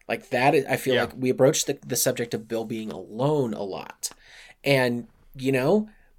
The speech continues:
Speaker 1: maybe Bill isn't gay, but I don't think he would hate having a male partner.
Speaker 2: He'd have a,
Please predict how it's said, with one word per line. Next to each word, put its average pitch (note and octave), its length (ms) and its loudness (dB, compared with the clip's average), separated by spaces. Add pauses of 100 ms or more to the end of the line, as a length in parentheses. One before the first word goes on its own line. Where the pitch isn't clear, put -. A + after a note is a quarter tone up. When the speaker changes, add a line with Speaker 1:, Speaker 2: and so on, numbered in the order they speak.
(120)
Speaker 1:
maybe C#3 300 4
Bill E3+ 240 6
isn't D3 300 2
gay, C#3+ 260 6
but A#2+ 200 0
I B2+ 120 4
don't C3+ 320 4
think C3+ 180 -4
he C#3+ 140 -4
would B2 140 0
hate B2+ 280 -4
having A#2+ 340 0
a A#2+ 40 -2
male A2+ 240 -6
partner. G2+ 520 -6 (1800)
Speaker 2:
He'd D3 160 -2
have E3+ 160 6
a, C#3+ 100 2